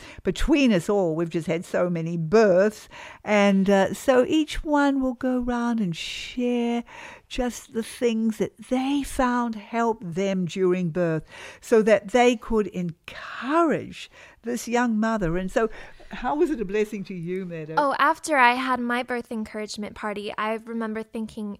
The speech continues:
Speaker 2: every new mother needs to have one of these.
Speaker 1: Yes.
Speaker 2: It was so encouraging to me, and it, it made me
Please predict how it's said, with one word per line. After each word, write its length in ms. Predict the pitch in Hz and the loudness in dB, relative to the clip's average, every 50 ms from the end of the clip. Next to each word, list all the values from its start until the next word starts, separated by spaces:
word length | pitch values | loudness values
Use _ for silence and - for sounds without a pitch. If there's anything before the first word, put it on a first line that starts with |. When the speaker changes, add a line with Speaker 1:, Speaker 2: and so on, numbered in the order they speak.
| _ _ | _ _
Speaker 2:
every 480 | 240 254 269 269 277 294 320 320 320 311 | -2 -2 -2 -4 -6 -6 -6 -6 -6 -6
new 280 | 269 247 240 240 240 | -8 -8 -6 -6 -6
mother 380 | 240 233 220 208 214 208 202 202 | -6 -6 -6 -6 -8 -8 -10 -10
needs 300 | 202 196 202 208 - - | -10 -12 -12 -14 -16 -18
to 80 | - | -16
have 260 | 220 214 214 208 208 233 | -14 -12 -12 -12 -12 -14
one 260 | 226 226 214 214 214 | -14 -12 -10 -8 -8
of 120 | 220 220 _ | -10 -10 _
these. 240 | - - - - - - - 165 | -14 -14 -14 -14 -16 -16 -18 -18
Speaker 1:
Yes. 360 | 156 156 131 - - 143 - - - - - - | -18 -18 -18 -20 -20 -20 -20 -20 -20 -20 -20 -12
Speaker 2:
It 160 | - 262 247 - | -8 -8 -8 -8
was 120 | 254 247 | -8 -8
so 380 | - - - - 330 320 330 339 | -8 -8 -6 -2 0 0 0 0
encouraging 720 | 330 294 254 - - 240 220 214 214 208 - 208 208 208 | -2 -6 -12 -12 -12 -10 -10 -8 -10 -12 -12 -12 -12 -12
to 140 | 208 - - | -12 -12 -12
me, 300 | 208 208 202 202 208 - | -10 -10 -10 -12 -12 -12
and 120 | - 202 202 | -12 -10 -10
it, 200 | 208 - - _ - | -10 -12 -14 _ -10
it 120 | - 233 | -8 -8
made 220 | 240 240 240 254 277 | -6 -6 -6 -6 -6
me 340 | 294 302 294 294 285 269 | -8 -10 -10 -10 -12 -14